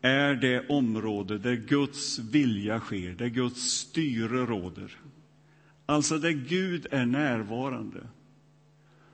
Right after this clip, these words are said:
Och Gud vill vara närvarande i ditt liv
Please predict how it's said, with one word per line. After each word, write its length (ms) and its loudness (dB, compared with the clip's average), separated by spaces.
Och 180 0
Gud 400 2
vill 180 4
vara 200 4
närvarande 1040 2
i 220 0
ditt 400 -2
liv 400 -2